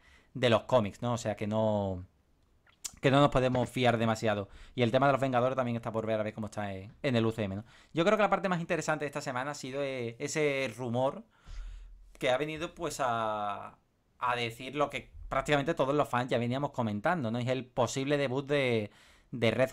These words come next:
Hulk en, en la serie. Primero saltó el,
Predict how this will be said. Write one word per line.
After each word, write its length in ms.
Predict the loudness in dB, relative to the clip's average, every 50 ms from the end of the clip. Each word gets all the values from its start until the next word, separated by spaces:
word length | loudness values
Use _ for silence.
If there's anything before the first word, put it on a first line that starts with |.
| 0
Hulk 220 | -4 -4 -2 0 -2
en, 400 | -2 0 0 -2 -2 -4 -6 -10 _
en 200 | 0 0 2 4
la 100 | 2 0
serie. 420 | 2 0 0 0 0 -2 -6 -8 -12 _ _ _ _ _ _ _ _ _ _ _ _ _ _
Primero 340 | _ 0 0 2 2 0 0
saltó 360 | 0 -2 -4 0 0 2 2
el, 680 | 4 2 2 0 -2 -2 -4 -4 -4 -4 -4 -4 -6